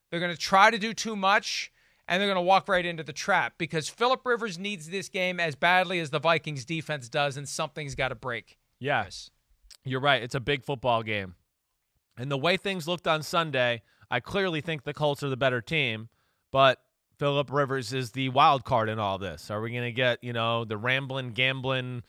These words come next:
Speaker 2: could throw four interceptions at any moment, or are we gonna get the guy we saw in the two thousand eighteen season that led his team to a twelve and four record, the second best record in the A F C,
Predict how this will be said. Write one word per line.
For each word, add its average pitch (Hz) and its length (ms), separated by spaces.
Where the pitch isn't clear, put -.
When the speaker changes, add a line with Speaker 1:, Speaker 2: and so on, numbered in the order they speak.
Speaker 2:
could 135 160
throw 143 300
four 147 300
interceptions 139 580
at 139 100
any 135 160
moment, 190 480
or 147 80
are 139 60
we 156 120
gonna 160 180
get 151 160
the 156 80
guy 151 240
we 156 160
saw 151 500
in 147 140
the 156 60
two 175 180
thousand 151 380
eighteen 165 400
season 143 400
that 135 120
led 147 140
his 147 140
team 156 220
to 147 160
a 127 40
twelve 143 320
and 139 120
four 147 200
record, 147 460
the 127 80
second 143 320
best 135 220
record 139 280
in 131 60
the 131 80
A 135 140
F 127 100
C, 151 400